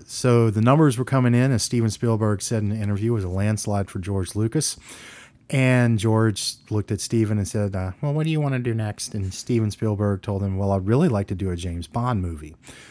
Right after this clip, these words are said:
And George Lucas said, "Nah, I got something better than that.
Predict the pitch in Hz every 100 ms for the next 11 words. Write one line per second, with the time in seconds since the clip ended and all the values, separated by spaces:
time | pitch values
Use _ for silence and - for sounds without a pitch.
0 | - _ _ 95 110 101 110 98 98 107
1 | 90 95 98 95 90 85 80 95 85 82
2 | 80 78 78 76 76